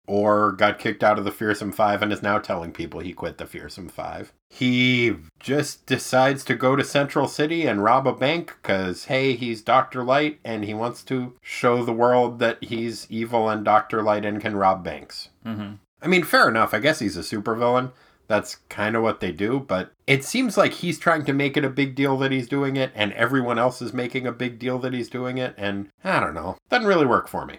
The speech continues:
Speaker 1: He's got some new shit that he does. He's got his old tricks in which he makes things out of hard light and makes them pick up money and stuff.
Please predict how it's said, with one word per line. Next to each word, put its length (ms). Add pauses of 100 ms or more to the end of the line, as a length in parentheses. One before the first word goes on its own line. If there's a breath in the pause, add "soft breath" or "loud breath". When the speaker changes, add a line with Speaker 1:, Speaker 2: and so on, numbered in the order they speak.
(140)
Speaker 1:
He's 140
got 180
some 160
new 100
shit 300
that 100
he 100
does. 500 (120)
He's 460
got 240
his 160
old 240
tricks 420
in 140
which 200
he 60
makes 360
things 280
out 160
of 120
hard 280
light 380
and 360 (100)
makes 260
them 160
pick 240
up 160
money 320
and 160
stuff. 460